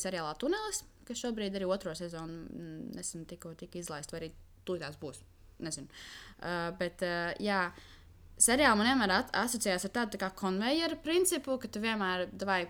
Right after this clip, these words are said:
darām, darām, darām, aši, aši, visu izdarām un, un, un, un miers. A, filma savukārt man vairāk saistās ar tādu, mm, to procesu, tu baudi, nu, tā kā, mēs izdarām šo un tad to, un tad, tad, tad, nu, tad viss ir tā vairāk, um, plūdeni.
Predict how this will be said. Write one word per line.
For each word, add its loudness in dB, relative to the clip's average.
darām, 2
darām, 2
darām, 2
aši, 2
aši, 0
visu -2
izdarām 0
un, -4
un, -6
un, -8
un -8
miers. -2
A, -2
filma 2
savukārt 2
man 0
vairāk 2
saistās 0
ar -4
tādu, -2
mm, -8
to 0
procesu, 0
tu -10
baudi, -2
nu, -2
tā -8
kā, -4
mēs 0
izdarām -2
šo 0
un 0
tad -10
to, 0
un 0
tad, -8
tad, -14
tad, -12
nu, -4
tad -10
viss -4
ir -6
tā -4
vairāk, -10
um, -10
plūdeni. -4